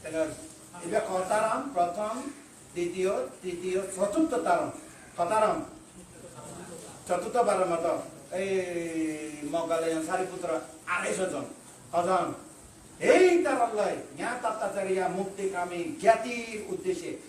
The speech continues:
জন্ম জন্মান্তর জ্ঞাতি, ইহ জীবন জ্ঞাতি নয়। শাক্য বংশ নয় তো।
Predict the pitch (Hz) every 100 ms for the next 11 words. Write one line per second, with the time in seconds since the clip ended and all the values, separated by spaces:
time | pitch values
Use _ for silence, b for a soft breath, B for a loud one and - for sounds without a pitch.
0 | - 175 180 180 175 165 170 165 160 156
1 | 156 143 143 156 151 214 - 202 175 160
2 | 147 143 135 143 - - - - - -
3 | - - - - - - - - - -
4 | - - - 202 - 226 185 170 190 151
5 | - -